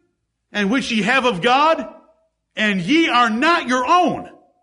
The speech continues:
Therefore, glorify God in your body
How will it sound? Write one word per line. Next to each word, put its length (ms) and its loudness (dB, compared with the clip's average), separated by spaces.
Therefore, 1080 -2
glorify 600 0
God 380 0
in 120 -4
your 140 -2
body 500 -2